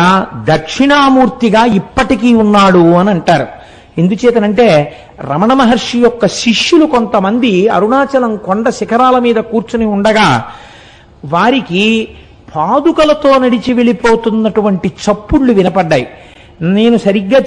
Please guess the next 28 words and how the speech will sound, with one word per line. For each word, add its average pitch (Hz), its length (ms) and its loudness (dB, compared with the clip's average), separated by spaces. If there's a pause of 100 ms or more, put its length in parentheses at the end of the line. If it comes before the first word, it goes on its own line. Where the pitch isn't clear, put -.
చెప్పి 247 220 -2
ఉంటే 240 340 2
పేరు, 233 340 2
నాకు 214 200 -2
ఆ 196 40 0
పేర్లు 277 460 -4
సరిగ్గా 214 380 -2
జ్ఞాపకం 202 460 0
ఉండవు. 202 380 2 (480)
రమణుల 214 340 2
శిష్యుల్లో 233 580 0
ఒక 214 200 0
ఆవిడ 185 240 2 (340)
ఒకసారి 208 420 -2
అరుణాచల 233 540 -2
శిఖరం 247 460 -2
మీద 254 120 0
కూర్చుని, 220 720 0 (500)
ఒక 190 260 -2
ప్రదోష 240 420 2
వేళలో 202 640 2 (280)
ఆవిడ 208 160 2
ఏదో 226 200 4
సంగీతంలో 240 1080 2
ఉండేటటువంటి 226 760 2
రాగముల 233 680 2
గురించి 226 340 2
ఆ-, 196 360 2